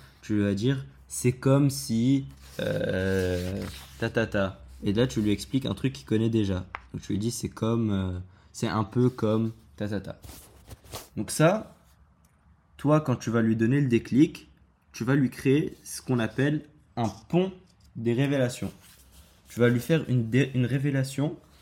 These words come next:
qui va lui faire un déclic. Et en fait, le pont, il emmène de son état de base, là où il est, donc, euh, il connaît pas grand-chose et tout.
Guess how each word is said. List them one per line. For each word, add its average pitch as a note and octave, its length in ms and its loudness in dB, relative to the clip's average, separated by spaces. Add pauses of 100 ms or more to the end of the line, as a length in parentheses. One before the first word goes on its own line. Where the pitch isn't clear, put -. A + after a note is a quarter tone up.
(180)
qui - 80 -6
va A#2 100 4
lui A#2+ 120 4
faire D3 220 0
un A#2+ 80 2
déclic. A#2 600 0 (1200)
Et A#2 100 0
en A2 80 0
fait, E3+ 260 -2
le A#2 100 2
pont, D#3 320 0 (640)
il A#2+ 140 2
emmène C#3 260 2
de B2 80 2
son A2 220 -6
état A#2+ 260 -2
de A#2 100 -2
base, G#2+ 400 0
là G2 180 0
où G2 100 0
il F#2+ 200 -2
est, G2+ 200 2 (320)
donc, G2 340 -10
euh, - 240 -4 (180)
il - 80 -8
connaît G2+ 220 0
pas A2 160 -2
grand-chose G2+ 720 -2
et F#2+ 60 -4
tout. A#2 300 -2